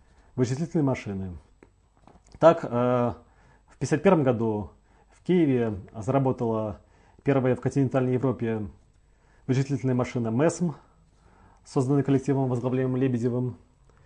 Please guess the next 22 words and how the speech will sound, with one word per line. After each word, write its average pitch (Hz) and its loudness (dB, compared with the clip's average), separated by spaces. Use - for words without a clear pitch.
В - -20
пятьдесят 165 2
втором 180 2
году 113 -2
стали 147 0
действовать 135 2
машины 127 -2
М 127 0
один 135 2
и 120 0
М 113 -2
два. 139 0
Э, 117 -2
в - -8
пятьдесят 143 0
третьем 185 2
появился 135 0
первый 156 2
экземпляр 139 0
В 117 -4
М 131 2
"Стрела", 135 0